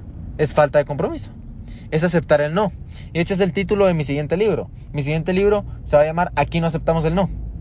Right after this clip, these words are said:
Prácticamente la idea es, pues, crear un club de personas que no aceptan el no. Es crear un club de una comunidad de personas que no están dispuestas a aceptar el no como una respuesta.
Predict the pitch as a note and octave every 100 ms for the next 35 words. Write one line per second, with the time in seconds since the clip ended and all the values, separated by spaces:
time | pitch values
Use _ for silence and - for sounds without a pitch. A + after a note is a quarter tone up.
0 | - - - - - - D3+ F3+ F3 E3+
1 | E3 E3+ D3+ D#3 D#3 D#3 - - C3+ C3
2 | C#3+ C3+ D#3+ C#3+ - - - C3+ C3+ B2+
3 | D3 D3 C3 B2+ C#3+ C#3+ D3 - C3 B2+
4 | D3+ D3+ - - - - - - D3 F#3
5 | F#3 F#3 G3+ G#3 G3 - - - - -
6 | - D3 D#3 E3 G3 G3 F3+ D#3+ D#3 F3+
7 | D#3+ C#3+ E3+ F3 F3+ - - D3 C3 -
8 | C3+ C#3+ G3 G#3+ G#3 F#3 D#3 - F3 D#3+
9 | E3+ E3 - - - - - C#3 C3+ C3
10 | B2 - C#3+ D3+ - D#3+ D#3+ D#3 E3+ E3
11 | D3 D3+ C#3 - G3+ -